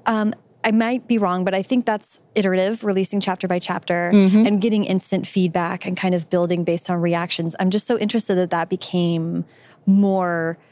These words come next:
Speaker 1: that you continued to grow more serious in that type of writing.
Speaker 2: Yeah, I think that, I mean, for me, it sort of went like, I did a lot of writing when I was in high school. I did some writing in college. I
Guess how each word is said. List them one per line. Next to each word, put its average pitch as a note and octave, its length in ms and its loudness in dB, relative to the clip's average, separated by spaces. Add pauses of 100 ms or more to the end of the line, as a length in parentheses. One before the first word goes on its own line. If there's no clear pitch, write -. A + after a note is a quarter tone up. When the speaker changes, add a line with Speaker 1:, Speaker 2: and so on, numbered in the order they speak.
(580)
Speaker 1:
that G3 400 0
you A#3 120 4
continued A#3+ 520 2
to F#3+ 80 -2
grow F3+ 320 0
more F3+ 180 -2
serious - 500 -2
in F3 80 -6
that - 140 -2
type - 180 -6
of E3+ 120 -4
writing. F#3+ 340 -4 (220)
Speaker 2:
Yeah, D#4 160 6 (200)
I B3 180 -2
think E4+ 260 -4
that, G3 260 2 (400)
I A3+ 60 4
mean, C4+ 140 4
for G#3+ 180 4
me, E3+ 720 4 (180)
it - 300 2
sort C4+ 120 4
of G3 100 0
went F3+ 200 0
like, D#3+ 320 0 (380)
I C#3+ 280 2
did D3 180 -2
a D#3 40 6
lot F3+ 160 4
of F#3+ 80 0
writing F3 580 2
when D#3 160 2
I D3+ 100 4
was D3+ 120 0
in D#3 60 2
high D3+ 140 2
school. C#3 380 0 (920)
I F3 40 6
did F#3 180 2
some G3+ 120 6
writing F#3 260 4
in E3+ 60 2
college. D3 680 2 (280)
I D3+ 840 0